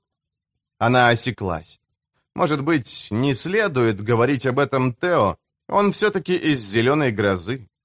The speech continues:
по крайней мере, был. Впрочем, она уже сказала и не жалела.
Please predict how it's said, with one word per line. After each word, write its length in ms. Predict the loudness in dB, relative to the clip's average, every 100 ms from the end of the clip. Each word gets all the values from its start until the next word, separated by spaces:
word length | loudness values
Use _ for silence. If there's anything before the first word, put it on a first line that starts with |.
| -6
по 140 | -6
крайней 340 | -2 -2 0 0
мере, 200 | 0 -2
был. 300 | -4 -6 _ _ _ _ _ 0
Впрочем, 460 | 2 4 0 0 _ 0
она 260 | 2 6
уже 240 | 6 4 2
сказала 580 | 2 2 4 4 6 4
и 120 | 4
не 120 | 2
жалела. 540 | 2 0 0 -4 -10